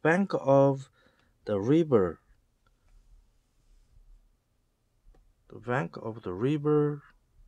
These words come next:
여기 쫙 있죠. 방뚜, 베나타타. 이렇습니다. 이렇습니다.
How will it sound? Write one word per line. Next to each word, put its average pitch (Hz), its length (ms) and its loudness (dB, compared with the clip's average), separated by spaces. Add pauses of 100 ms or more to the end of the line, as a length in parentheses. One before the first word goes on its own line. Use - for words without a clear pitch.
(240)
여기 104 220 -14
쫙 - 180 -20
있죠. 90 400 -18 (4000)
방뚜, 90 540 -6 (260)
베나타타. 127 880 -4 (1700)
이렇습니다. 156 460 -4
이렇습니다. 87 880 -6